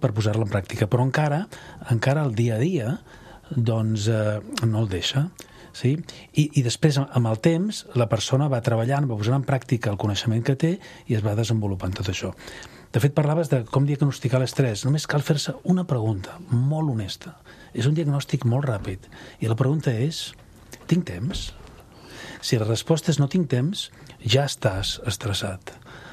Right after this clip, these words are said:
No, no cal anar més lluny. Després, tots els símptomes i signes i, i el cortisol i tota aquesta història, d'acord, ho podem inclús objectivar, però la pregunta «no tinc temps per a mi» o «no tinc temps» o «la vida em supera» és,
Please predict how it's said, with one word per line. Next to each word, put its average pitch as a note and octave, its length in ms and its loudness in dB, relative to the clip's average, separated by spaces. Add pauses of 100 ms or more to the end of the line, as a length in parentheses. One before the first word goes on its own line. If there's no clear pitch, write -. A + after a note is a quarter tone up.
(180)
No, A#2 160 -2
no A#2+ 160 2
cal A#2+ 160 2
anar C3+ 140 2
més A#2 100 -4
lluny. A2+ 160 2
Després, D#3 460 0 (100)
tots B2 240 0
els D#3+ 160 0
símptomes B2+ 560 0
i G2 80 0
signes A#2 640 0
i, - 40 -6 (360)
i G#2+ 80 0
el G#2 80 0
cortisol C3+ 640 0
i - 20 2
tota C#3 220 0
aquesta F#3 180 -2
història, E3+ 460 2
d'acord, A#2+ 340 2
ho G2+ 80 -4
podem A#2 320 2 (320)
inclús A#2 240 2
objectivar, A2 560 0
però G#2 140 2
la G#2 100 0
pregunta D3 480 2 (1800)
«no C3+ 140 6
tinc B2 260 2
temps A#2 260 2
per G#2 160 2
a G2+ 60 0
mi» A2 300 0 (480)
o G#2+ 120 0
«no A2+ 140 0
tinc B2 220 0
temps» C3+ 300 2
o A#2 80 4
«la G#2+ 100 2
vida A#2+ 160 0
em C#3+ 80 -2
supera» B2 440 2
és, C3+ 260 0